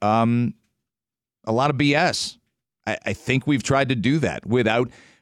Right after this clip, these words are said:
shoving it down your throat, without yelling and screaming about it. Try and take some balance, try and take some nuance, and figure out what has worked and, and, and what hasn't worked in terms of our society.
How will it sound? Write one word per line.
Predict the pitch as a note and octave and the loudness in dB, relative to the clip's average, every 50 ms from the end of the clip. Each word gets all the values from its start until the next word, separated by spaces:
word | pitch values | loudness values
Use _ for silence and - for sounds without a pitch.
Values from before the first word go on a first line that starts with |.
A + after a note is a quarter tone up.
| _ _ _ - | _ _ _ -6
shoving | - - - B2+ A#2+ B2 B2+ C#3+ D3 | -4 -2 0 0 0 0 0 0 0
it | D3 B2 | 0 0
down | C#3+ C3+ C3 C3+ C#3+ | 0 0 2 2 0
your | D3 D3 | 0 0
throat, | - - - A2+ A2+ A#2+ B2 - - | -2 -2 0 2 2 2 2 -2 -2
without | A#2+ A#2 A2 G#2+ G#2 E2+ E2+ | 0 2 2 2 0 0 0
yelling | G#2 A2+ A#2+ C3 C3+ C#3+ | 0 0 2 2 0 0
and | C#3+ C3 | 0 0
screaming | - - - B2+ B2 A#2+ A2+ A2+ A2 | -2 -2 0 0 0 2 2 2 2
about | G#2 F2+ D#2+ G2+ A2 A#2 | 2 2 0 0 0 0
it. | C3 A2 - _ _ _ _ - | -2 -2 -6 _ _ _ _ -8
Try | - - A#2+ A#2 B2+ | -4 0 0 2 2
and | C3+ C3+ | 2 2
take | - C#3+ C3+ - | 2 0 0 0
some | - C3+ | 0 0
balance, | G#2+ G#2+ G#2 G#2+ A2+ A2 - | 0 2 2 2 2 0 0
try | - - A#2 A#2+ C3 | -2 0 0 2 0
and | B2 - | 0 0
take | C3+ B2+ - | -2 -2 -2
some | - A#2 A#2 G#2+ | -4 -4 0 0
nuance, | A2 A2+ A2+ A2+ A#2 A2+ - - - - _ _ _ _ - | 2 2 2 2 0 -2 -4 -8 -16 -20 _ _ _ _ -4
and | C3+ C3+ A#2+ - | -2 -2 -2 -2
figure | - C3 C3 G#2+ A#2 A#2+ | -2 -2 0 2 2 2
out | A#2 A2+ G2 - | 2 2 0 0
what | G#2+ A2 A2 G#2+ | 0 2 2 2
has | A2 A2 G#2 - - | 2 2 0 0 -2
worked | F#2+ G#2 G#2 G#2 G2+ _ - | 0 0 0 0 0 _ -2
and, | G#2 F#2+ G2 F2+ - - | -2 0 0 -2 -4 -4
and, | - G2+ G2+ F#2+ F#2 - - _ - - | -2 0 0 0 0 -2 -6 _ -6 -4
and | G2 G2 G2 | -2 -2 0
what | G2 G2+ G2 - - _ _ _ - | 0 -2 -4 -4 -10 _ _ _ -10
hasn't | - - D#3+ E3+ C#3+ C3+ A#2+ - - | -2 0 0 2 2 0 0 -2 -2
worked | F#2 E2+ C#2+ C2+ - - - - _ _ _ _ _ _ - | -2 -2 -2 -4 -6 -10 -14 -20 _ _ _ _ _ _ -2
in | C3 C3 A#2+ A#2 | 0 2 2 2
terms | G#2+ - A#2 A2+ A2+ A2 G#2+ G2 | 2 2 2 2 2 2 2 2
of | A2 G#2 G2+ G2+ F#2 - - | 2 2 2 0 0 -2 -2
our | G2+ G2 F#2+ F#2+ | 0 0 0 0
society. | - - A2 - - C#3+ D#3+ F#3 F#3 D#3+ - - - _ | 0 -2 0 0 2 2 2 2 0 -2 -2 -6 -12 _